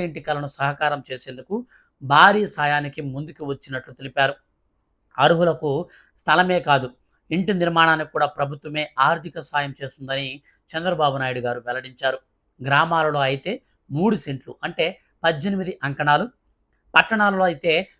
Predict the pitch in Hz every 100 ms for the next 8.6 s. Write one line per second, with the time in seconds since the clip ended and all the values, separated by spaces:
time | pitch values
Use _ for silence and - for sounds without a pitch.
0 | _ 143 151 202 - 170 165 143 147 147
1 | 143 143 - _ _ 143 170 180 165 151
2 | - 135 147 - 135 131 127 127 131 131
3 | 131 _ _ _ 139 151 156 151 175 -
4 | _ 147 156 190 - - - 175 196 156
5 | 147 147 147 143 143 151 139 165 _ _
6 | 139 143 190 180 165 160 147 135 139 147
7 | 143 - 135 165 160 156 147 147 143 135
8 | 135 131 - 139 135